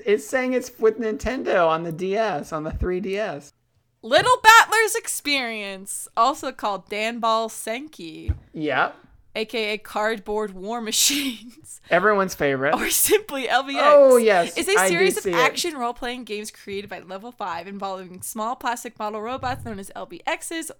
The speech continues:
Speaker 2: standing for Little Battler <laughs> Experience, that fight
Speaker 1: Yep.
Speaker 2: dioramas, blah, blah, blah, blah, blah.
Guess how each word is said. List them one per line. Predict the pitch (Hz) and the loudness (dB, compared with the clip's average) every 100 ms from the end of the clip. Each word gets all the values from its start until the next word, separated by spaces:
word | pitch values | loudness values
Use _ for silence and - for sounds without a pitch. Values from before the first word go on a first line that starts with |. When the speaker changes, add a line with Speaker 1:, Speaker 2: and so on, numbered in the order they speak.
| - - - - | -20 -20 -20 -14
Speaker 2:
standing | - 226 214 | -6 -6 -6
for | 214 214 | -8 -8
Little | 185 185 160 | -8 -12 -12
Battler | 185 247 262 247 254 | -2 2 2 -2 -8
<laughs> | |
Experience, | 247 - - - 302 277 254 254 - - - - - | -6 2 8 8 6 -4 -8 -10 -14 -20 -20 -20 -10
that | 202 | -8
fight | 208 202 | -2 -2
Speaker 1:
Yep. | 135 | -2
Speaker 2:
dioramas, | 208 180 180 175 214 247 254 254 | -4 -6 -6 -8 -4 -4 -4 -6
blah, | 233 196 | -6 -10
blah, | - | -8
blah, | 180 214 196 | -10 -10 -8
blah, | 185 | -10
blah. | 180 285 302 302 | -4 0 2 2